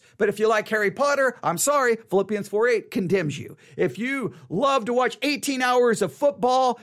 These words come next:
you're great. Philippians four eight doesn't condemn you. But if you like to spend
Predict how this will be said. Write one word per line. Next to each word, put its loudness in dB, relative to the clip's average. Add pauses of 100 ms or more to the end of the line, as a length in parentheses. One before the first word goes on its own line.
(120)
you're 0
great. -2
Philippians -2
four 4
eight 0
doesn't 0
condemn -2
you. -6 (180)
But 0
if 0
you 0
like 0
to -4
spend 0